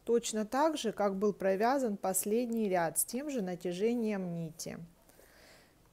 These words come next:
Итак, и теперь нужно вернуть в исходную петлю сюда.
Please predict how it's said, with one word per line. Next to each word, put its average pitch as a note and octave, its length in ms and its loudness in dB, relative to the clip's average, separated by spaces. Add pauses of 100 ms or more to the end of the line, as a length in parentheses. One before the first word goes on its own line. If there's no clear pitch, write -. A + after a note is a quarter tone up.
(300)
Итак, B3 540 -2
и A#3 80 -4
теперь A3 340 0
нужно G#3+ 440 2
вернуть G#3 640 0 (560)
в A3+ 120 2
исходную F3 680 -2
петлю E3+ 480 -4
сюда. F3 640 -4